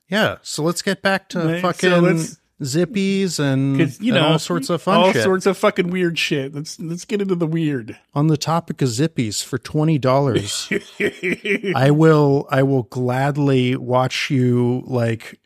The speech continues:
Speaker 1: Zippy, make a Zippy and leave it for me.
Speaker 2: You
Speaker 1: I'm
Speaker 2: won't, you won't do the zipping and then put it in the mail and mail it to the person?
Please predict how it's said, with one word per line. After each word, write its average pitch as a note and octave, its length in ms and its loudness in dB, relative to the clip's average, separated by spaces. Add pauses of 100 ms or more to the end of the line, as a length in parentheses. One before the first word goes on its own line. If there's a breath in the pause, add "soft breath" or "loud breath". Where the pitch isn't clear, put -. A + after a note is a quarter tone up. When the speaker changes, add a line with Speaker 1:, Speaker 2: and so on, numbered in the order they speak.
(220)
Speaker 1:
Zippy, B2+ 640 0 (240)
make C3 200 0
a C3+ 40 2
Zippy B2 440 2
and A#2+ 120 2
leave B2 200 2
it A#2+ 100 -6
for A2 240 -4
me. G#2+ 140 -8
Speaker 2:
You A2 80 -10 (680 soft breath)
Speaker 1:
I'm C3+ 100 6
Speaker 2:
won't, F3 380 2
you F3+ 100 6
won't F#3 200 6
do F3+ 120 2
the E3+ 140 4
zipping F3 500 2
and D#3 100 2
then D3 160 0
put E3 160 0
it E3 100 2
in D#3+ 140 0
the C3 80 -2
mail D#3+ 260 2
and C#3+ 100 -2
mail C#3+ 180 0
it E3 60 0
to - 100 -2
the F3 80 -4
person? F3+ 480 -2